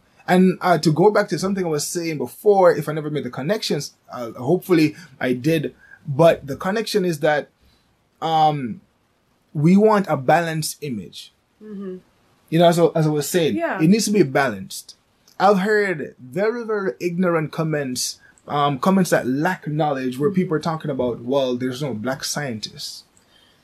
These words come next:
Speaker 1: or, "There's no black this," or, "There's no, um, uh, black civilization or, like, prosperous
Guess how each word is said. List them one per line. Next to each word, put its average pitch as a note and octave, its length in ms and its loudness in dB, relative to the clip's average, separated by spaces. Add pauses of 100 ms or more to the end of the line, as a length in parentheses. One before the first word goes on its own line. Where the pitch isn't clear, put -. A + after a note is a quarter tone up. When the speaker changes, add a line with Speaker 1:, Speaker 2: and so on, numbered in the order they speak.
(220)
Speaker 1:
or, F3 160 6
"There's D#3+ 320 2
no E3 180 2
black C3+ 260 -2
this," A#2+ 420 -4 (360)
or, G3 420 6
"There's E3 420 0 (540)
no, E3 480 4
um, C#3+ 600 2 (420)
uh, C3+ 320 4
black C3+ 320 -2
civilization C3+ 1000 0
or, C3 360 2
like, A#2+ 220 -6
prosperous C3+ 680 -2